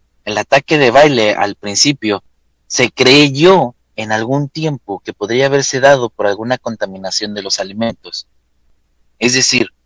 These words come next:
existe la idea de que algunos hongos de centeno del trigo, de la cebada, producen efectos similares al consumo del L S D.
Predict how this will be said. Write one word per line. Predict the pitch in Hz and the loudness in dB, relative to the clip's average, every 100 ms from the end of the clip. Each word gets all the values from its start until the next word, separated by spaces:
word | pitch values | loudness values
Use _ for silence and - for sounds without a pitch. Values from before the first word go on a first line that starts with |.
| _ | _
existe | 113 - 147 - 165 | -16 -6 -6 -2 0
la | 156 | 0
idea | 147 156 143 | 4 6 6
de | 117 | 4
que | 113 | 0
algunos | 107 113 135 143 139 - | -2 -2 -2 -2 -4 -4
hongos | 156 156 131 110 | -2 -2 -2 -4
de | 107 | -2
centeno | 95 104 - 139 131 | -4 -4 -2 -2 0
del | 135 127 | -2 -2
trigo, | 147 131 107 | -2 -2 -2
de | 98 | -2
la | 95 | -2
cebada, | 107 143 123 101 - - _ | 4 4 6 2 -4 -20 _
producen | 113 113 127 151 147 - _ _ | -4 -2 0 0 -2 -4 _ _
efectos | 113 - 151 - - - | -8 -4 -6 -6 -6 -4
similares | 151 123 117 135 165 135 117 | -2 -4 -4 2 2 2 -2
al | 107 | -4
consumo | - 104 104 - 139 143 | -4 -6 -6 -6 -6 -4
del | 123 104 - | -6 -8 -4
L | 123 120 120 | -4 0 -2
S | 113 117 | -2 -2
D. | 123 131 | 0 0